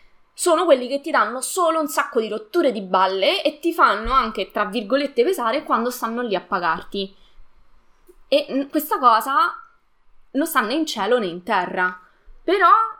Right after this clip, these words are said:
dovete essere bravi voi, uno, a s-, a capire chi ci avete davanti,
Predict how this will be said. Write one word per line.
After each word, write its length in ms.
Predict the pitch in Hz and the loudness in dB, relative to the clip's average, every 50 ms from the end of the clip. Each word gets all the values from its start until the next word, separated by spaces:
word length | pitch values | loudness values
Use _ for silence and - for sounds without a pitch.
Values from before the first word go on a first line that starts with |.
| _ _ | _ _
dovete 300 | _ 247 269 277 277 285 262 | _ -8 -6 -4 -2 0 0
essere 380 | 202 220 - - - 277 311 | 0 0 -2 -4 -4 -4 -4
bravi 440 | 277 247 233 277 277 247 226 226 262 | -2 0 2 4 4 4 2 2 -2
voi, 480 | 240 208 208 202 196 208 247 294 320 - - - - | -8 -8 -8 -6 -4 -4 -4 -4 -6 -6 -8 -8 -2
uno, 440 | - 339 370 311 247 233 208 202 - - | 2 2 4 4 4 2 0 -2 -2 -4
a 120 | - 254 | -4 -2
s-, 180 | 269 - - - | -2 -4 -6 -6
a 140 | - 226 | -6 -6
capire 300 | - - 254 254 294 294 | -4 -4 -2 0 0 -2
chi 180 | - - 233 - | -2 -2 -4 -4
ci 100 | - - | -2 -2
avete 200 | 214 214 202 208 | -2 0 0 -2
davanti, 640 | 202 185 180 175 175 190 190 - - 240 294 - | -2 -2 -2 -4 -4 -6 -8 -10 -8 -8 -8 -10